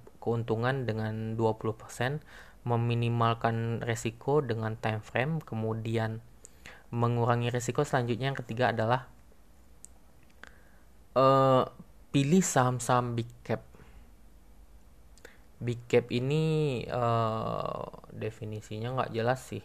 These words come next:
apa yang big cap itu. Sorry, yang, maksudnya saham-saham yang kategori big cap, palingan bank, perbankan pasti disebut. Eh, Unilever, kemudian ya big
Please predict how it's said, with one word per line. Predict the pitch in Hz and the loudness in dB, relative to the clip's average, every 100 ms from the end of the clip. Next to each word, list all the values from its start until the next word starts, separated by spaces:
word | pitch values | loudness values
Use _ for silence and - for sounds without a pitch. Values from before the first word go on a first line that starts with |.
| - | -12
apa | - - 107 107 | -16 -4 -2 0
yang | 107 107 107 110 | -2 -4 -6 -8
big | 110 104 - | -8 -10 -6
cap | 107 - | -8 -6
itu. | 110 - 117 | -12 -10 -12
Sorry, | - 110 104 - - - - | -4 -4 -4 -10 -20 -20 -12
yang, | - 113 110 110 110 - - 113 | 0 2 4 2 -2 -4 -4 -4
maksudnya | 117 123 127 - | -4 -4 -4 -2
saham-saham | 113 113 113 117 120 123 | -2 -2 -4 -6 -8 -8
yang | 123 117 | -10 -10
kategori | - 110 113 113 | -8 -2 0 0
big | 113 110 - | -2 -4 -4
cap, | 110 | -6
palingan | - 107 113 113 117 | -4 -4 -4 -2 4
bank, | 117 120 110 - - | 6 4 2 -10 -16
perbankan | - 120 120 117 131 123 | -6 0 0 2 -2 -2
pasti | 127 123 | -6 -8
disebut. | - 107 107 107 - - - - - - | -8 -8 -8 -12 -18 -20 -20 -20 -20 -12
Eh, | 117 113 113 110 110 | -2 0 2 0 0
Unilever, | 110 117 113 117 117 - 113 - - - - - - - - - - - | -2 0 0 -2 -4 -4 -4 -4 -20 -20 -20 -20 -20 -20 -20 -20 -20 -10
kemudian | 110 107 107 107 107 | -8 -6 -6 -6 -10
ya | - 117 117 - - - - - | -8 -8 -8 -14 -20 -20 -20 -14
big | 110 | -8